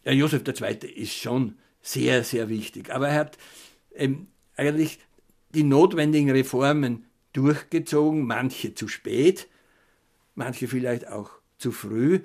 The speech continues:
aber alle etwas zu hastig. Und er ist ja auch bitter enttäuscht gestorben und er wollte auf sein Grabmal schrei-, auf seinen Sarg schreiben lassen, „Hier liegt einer,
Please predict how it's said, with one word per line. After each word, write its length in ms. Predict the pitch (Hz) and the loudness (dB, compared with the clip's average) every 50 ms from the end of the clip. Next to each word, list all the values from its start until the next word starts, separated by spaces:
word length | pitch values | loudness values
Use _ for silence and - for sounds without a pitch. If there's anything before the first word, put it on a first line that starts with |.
| - _ _ _ _ _ _ | -4 _ _ _ _ _ _
aber 360 | - 127 123 135 131 131 - _ _ _ _ _ _ | -6 -4 -2 -2 -2 -4 -6 _ _ _ _ _ _
alle 480 | _ - 90 92 110 117 127 135 139 139 | _ -14 -12 -8 -4 -2 0 0 0 0
etwas 460 | 123 123 113 - - - 120 - - | -2 -4 -6 -6 -10 -12 -10 -10 -6
zu 220 | - - 135 113 | -4 -4 -4 -4
hastig. 640 | 104 95 98 - - - - - - - - - - _ _ _ _ _ _ _ _ _ _ | -6 -8 -8 -6 -6 -8 -8 -10 -14 -16 -16 -18 -20 _ _ _ _ _ _ _ _ _ _
Und 500 | - 127 123 123 123 123 117 117 117 - - _ _ _ _ _ _ _ _ _ | -4 -2 0 0 0 -2 -2 -4 -8 -14 -20 _ _ _ _ _ _ _ _ _
er 160 | - - - | -10 -4 0
ist 200 | 151 156 160 147 | 2 2 2 2
ja 160 | 156 143 123 113 | 2 0 0 0
auch 140 | 120 - - - _ _ _ | -2 -4 -10 -18 _ _ _
bitter 300 | - 160 147 - - - | -2 -2 -2 -2 -6 -8
enttäuscht 840 | - 120 123 117 - - 95 87 90 95 - - - - - - - _ _ _ _ _ _ _ _ _ | -6 -6 -6 -6 -6 -6 -4 -4 -4 -6 -6 -6 -6 -8 -10 -16 -20 _ _ _ _ _ _ _ _ _
gestorben 640 | - 123 117 - - 113 107 113 110 107 107 104 98 | -8 -8 -6 -6 -6 -4 -4 -2 -2 -2 -4 -4 -6
und 120 | 104 107 | -6 -8
er 140 | 117 104 - _ _ - | -8 -10 -10 _ _ -8
wollte 560 | 104 120 135 147 156 156 - - 139 113 113 | 0 4 6 6 6 4 2 -2 -4 -4 -4
auf 140 | 117 - - | -6 -6 -6
sein 280 | - 123 113 117 110 | -6 -6 -6 -4 -4
Grabmal 680 | 110 110 101 98 107 123 131 - - 131 123 131 127 113 - - _ _ | -6 -6 -6 -6 -6 -8 -8 -6 -4 -2 -2 -2 -4 -4 -8 -16 _ _
schrei-, 460 | - - - 127 110 107 113 123 - | -10 -6 -4 -2 -2 -2 -2 -4 -6
auf 100 | - 101 | -8 -10
seinen 300 | - - 107 113 117 117 | -8 -8 -8 -6 -6 -8
Sarg 480 | 113 - 120 110 107 113 131 143 135 - | -8 -8 -10 -8 -6 -4 -4 -4 -4 -6
schreiben 480 | - 127 110 104 107 107 120 127 131 123 | -8 -8 -6 -6 -4 -4 -2 -2 -2 -2
lassen, 400 | 117 113 117 113 - 131 120 - - - | -2 -4 -4 -6 -6 -6 -8 -10 -14 -12
„Hier 360 | _ - 143 156 156 156 135 139 - _ _ _ _ | _ 4 6 6 6 6 4 2 -4 _ _ _ _
liegt 540 | - 123 123 131 139 160 165 165 - - - - - | -6 -2 2 4 4 4 2 -2 -10 -16 -20 -12 -8
einer, 680 | 120 123 123 127 127 135 135 135 139 135 135 131 131 | -6 -4 -2 0 2 2 4 4 4 4 2 0 -2